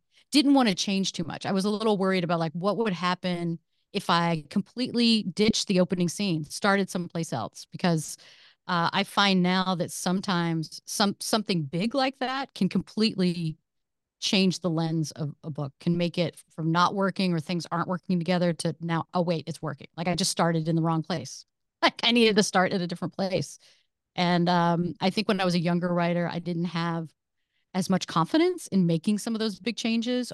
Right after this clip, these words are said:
Or, you know, recently I was working on a book and I'm like, "These characters aren't working, and I think their genders are wrong. Like, I, I think I need to switch the hero and heroine." And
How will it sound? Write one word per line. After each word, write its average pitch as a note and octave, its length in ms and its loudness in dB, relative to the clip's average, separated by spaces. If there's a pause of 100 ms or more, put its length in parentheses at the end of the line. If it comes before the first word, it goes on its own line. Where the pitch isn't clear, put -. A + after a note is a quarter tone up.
Or, D#4+ 500 6 (360)
you F3 80 -2
know, - 100 -2
recently G#3+ 460 4
I G3 40 4
was F3+ 140 2
working F#3+ 240 0
on F3+ 80 2
a E3+ 60 0
book F#3 180 0
and F3 80 -4
I'm F3 100 0 (120)
like, F3 180 -6 (280)
"These G3+ 180 -6
characters A3 480 -2
aren't F3 140 0
working, F3+ 540 -2
and F3 160 -4
I E3+ 100 -2
think G3 220 -4
their F#3+ 140 -2
genders F3+ 400 0
are D#3+ 60 -6
wrong. - 360 -10
Like, G3+ 140 -4
I, G#3 160 4
I A3 60 6
think A3 180 4
I F#3 80 4
need F3+ 220 2
to F3+ 80 -4
switch - 680 -6 (1040)
the F#3+ 140 0
hero G#3+ 340 4
and F3+ 100 2
heroine." D#3 560 -6 (200)
And F3+ 340 0